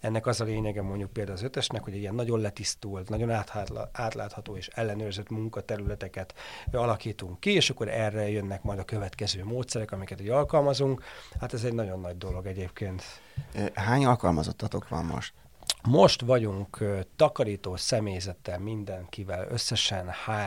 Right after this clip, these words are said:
Speaker 1: R S asszisztenssel, vezetői asszisztenssel és a benti pultosokkal nagyjából olyan tizennyolcan.
Speaker 2: És akkor tizennyolc emberre már megéri egy külön rendszert fejleszteni.
Speaker 1: Abszolút, abszolút. Sőt, mi több kell.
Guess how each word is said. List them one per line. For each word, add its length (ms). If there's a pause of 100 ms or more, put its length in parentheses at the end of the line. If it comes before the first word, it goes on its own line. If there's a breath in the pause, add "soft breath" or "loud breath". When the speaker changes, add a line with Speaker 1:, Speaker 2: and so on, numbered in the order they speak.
Speaker 1:
R 160
S 280
asszisztenssel, 1200 (320 loud breath)
vezetői 540
asszisztenssel 720
és 100
a 40
benti 380
pultosokkal 720
nagyjából 320
olyan 160
tizennyolcan. 880 (500 loud breath)
Speaker 2:
És 140
akkor 160
tizennyolc 440
emberre 280
már 120
megéri 360
egy 100
külön 260
rendszert 380
fejleszteni. 640
Speaker 1:
Abszolút, 560
abszolút. 560
Sőt, 380
mi 120
több 300
kell. 360